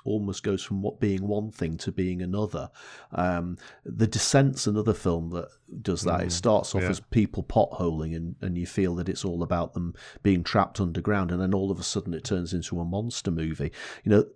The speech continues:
Speaker 1: on the face of it, this is a family in trouble, you know,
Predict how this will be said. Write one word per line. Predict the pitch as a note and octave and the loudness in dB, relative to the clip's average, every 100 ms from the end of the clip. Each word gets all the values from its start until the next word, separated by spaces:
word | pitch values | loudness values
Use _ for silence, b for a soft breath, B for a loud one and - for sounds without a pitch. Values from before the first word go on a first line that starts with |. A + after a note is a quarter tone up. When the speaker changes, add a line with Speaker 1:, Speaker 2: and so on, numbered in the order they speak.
| _ _ - | _ _ 4
Speaker 1:
on | F3 F3 | 6 6
the | D3 | 4
face | D#3+ E3 E3+ F2 | 4 4 4 -2
of | |
it, | E2+ - | -4 -4
this | G2+ G2 | -4 -4
is | F#2 - _ - | -4 -8 _ -12
a | - | -8
family | - A2 A2+ G2 D#2+ D#2+ - b b b _ - | 0 2 2 -2 -2 -4 -8 b b b _ 4
in | B2 G2+ | 4 4
trouble, | - A2+ F#2+ F#2+ - | 2 2 4 0 0
you | A#2 | 0
know, | F2 F2 | 2 0